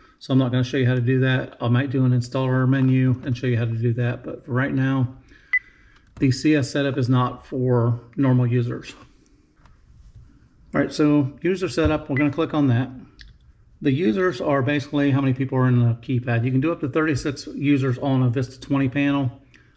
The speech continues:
Uh, user one is the installer. It starts at zero two is the master code. I'm telling you that because you're gonna need to know that in a second. So I'm gonna enter the master code, which is one two three four.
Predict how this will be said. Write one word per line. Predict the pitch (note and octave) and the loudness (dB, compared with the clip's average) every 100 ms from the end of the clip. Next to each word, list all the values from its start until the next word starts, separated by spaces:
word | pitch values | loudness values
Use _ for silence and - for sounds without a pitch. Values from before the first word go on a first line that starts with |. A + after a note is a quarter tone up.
| _ | _
Uh, | - C3 | -2 2
user | C#3+ D3 | 2 2
one | D#3 D3 D3 D3 | 0 0 0 0
is | D3 A#2 | -2 0
the | |
installer. | B2+ A#2+ - D3+ D#3 D3+ C#3+ C3 A3 | 2 0 -2 -4 -2 -2 -2 -4 -10
It | D3+ | -10
starts | - C#3 C#3+ | -4 -2 -2
at | |
zero | B2 D3 C#3 | -2 0 0
two | C3 - D3 | 0 0 0
is | C3+ | 0
the | A#2+ | 0
master | A#2+ C3+ C3 C3 | 0 0 -4 -6
code. | B2 C#3+ C#3+ C3 B2+ - _ _ _ - - - - - - _ _ - | -2 -2 0 -2 -4 -10 _ _ _ -20 -20 -12 -10 -10 -14 _ _ -6
I'm | C3+ C3 | 0 0
telling | D#3 D3+ | 2 2
you | D3 | 2
that | C#3+ | 0
because | C#3+ C#3 B2 | -2 -2 0
you're | |
gonna | C3 | 2
need | C3+ B2+ | 2 2
to | B2 | 2
know | C3 | 2
that | |
in | C#3+ | 0
a | C3+ | -2
second. | C#3 B2+ C#3 | -2 0 0
So | C3 | 2
I'm | C3 | 0
gonna | D#3 | 0
enter | E3+ E3 | 0 0
the | C#3+ | 2
master | C#3+ C3+ - | 2 0 -2
code, | B2 C#3+ C3 | -2 0 0
which | B2+ | 0
is | A#2 | 2
one | B2+ | 2
two | B2+ C#3 | 2 -2
three | C#3 C3+ | -2 -2
four. | C3 A2+ B2 A#2+ | -2 0 0 -2